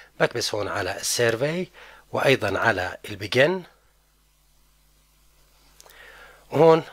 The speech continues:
what are the best tools for using e-learning in University of Petra؟ إيش أفضل أدوات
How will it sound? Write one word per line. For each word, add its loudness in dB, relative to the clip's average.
what 8
are 2
the -2
best -2
tools -4
for -2
using 0
e-learning 0
in 0
University 0
of -6
Petra؟ 0
إيش 2
أفضل -4
أدوات 4